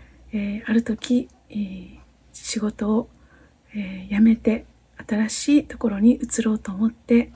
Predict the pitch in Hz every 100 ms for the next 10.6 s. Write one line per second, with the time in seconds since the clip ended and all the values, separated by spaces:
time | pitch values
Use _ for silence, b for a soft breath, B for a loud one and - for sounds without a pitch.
0 | _ 220 240 - 220 226 247 247 262 262
1 | 277 - - 202 202 196 - - - _
2 | _ _ _ _ - - - b b b
3 | b b b b 208 - - 285 294 285
4 | - - 277 - 214 262 262 294 - -
5 | 254 302 - - 220 233 214 220 226 -
6 | 220 214 208 - 214 214 208 240 247 -
7 | b b b b b b - 202 202 -
8 | - 226 233 233 254 247 240 226 233 -
9 | - _ _ - _ _ - 185 - -
10 | 214 233 240 226 233 233